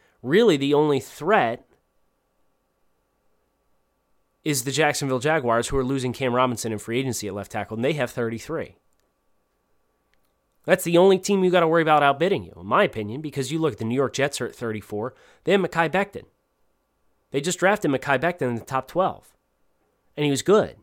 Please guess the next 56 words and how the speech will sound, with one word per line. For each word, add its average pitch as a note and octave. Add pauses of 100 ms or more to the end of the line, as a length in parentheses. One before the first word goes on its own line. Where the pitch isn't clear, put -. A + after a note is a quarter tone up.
(240)
So -
he's G3
gonna G3
play G3+
left C#3
tackle C#3
for A#2
the A#2
New A#2
York A2
Jets. - (240)
Orlando D#3
Brown's E3+
not C3+
gonna B2+
wanna A#2+
go D#3+
there A#2
and A2
play A#2+
right C3+
tackle F#2+ (640)
behind B2
Mekhi C#3+
Becton A#2 (120)
at A#2+
left F#3
tackle - (1000)
and B2+
still E3+
not D3+
be D3+
the C#3
blindside B2
protector, - (440)
which B2+
is B2
the C3
argument B2+
the A#2
Dolphins F#3+
can A2+
make, G#2+
say, C#3
"Hey, A#2+
come B2+
to C3
us F#3
and A2+
play A#2
right A#2
tackle E3+
and A#2
you'll A#2+
play C3+
blindside." -